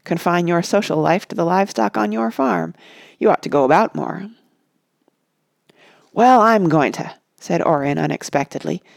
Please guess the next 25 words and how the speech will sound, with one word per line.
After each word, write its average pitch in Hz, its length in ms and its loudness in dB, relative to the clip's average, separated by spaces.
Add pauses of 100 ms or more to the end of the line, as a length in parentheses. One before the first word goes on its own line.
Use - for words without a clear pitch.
(220)
setting 165 340 0
down 151 220 0
the 147 80 0
vinegar 147 340 -2
jug, 78 260 -2 (320)
with 202 260 -2
which - 220 -2
he 185 80 -2
had 160 140 0
been 156 160 -2
refreshing - 440 -4
himself - 420 -2
at - 140 -6
some 151 280 -2
length. - 460 -6 (880)
"I'm 220 260 2
going 196 160 4
to 175 60 2
clear 165 260 2
out. - 180 -2 (400)
Going 220 140 0
to 175 60 2
sell 190 240 2
the 156 100 2
farm. 143 420 -4